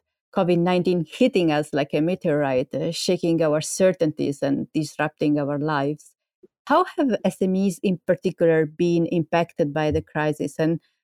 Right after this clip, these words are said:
how should the national recovery plans address the difficulties they are facing in this moment?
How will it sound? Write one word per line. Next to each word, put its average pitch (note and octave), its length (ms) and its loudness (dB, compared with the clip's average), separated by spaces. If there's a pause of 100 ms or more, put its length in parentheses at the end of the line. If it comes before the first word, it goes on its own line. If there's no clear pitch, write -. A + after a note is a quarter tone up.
(120)
how C#4 160 4
should C4+ 320 2
the F#3 260 2
national F#3+ 440 2
recovery F3 600 0
plans F3 400 0 (160)
address G#3+ 480 2 (100)
the E3+ 60 -8
difficulties D#3+ 760 -4 (120)
they E3+ 180 4
are D#3+ 100 2
facing D#3 720 0
in D#3 280 0
this D3 220 -2
moment? C#3+ 440 -2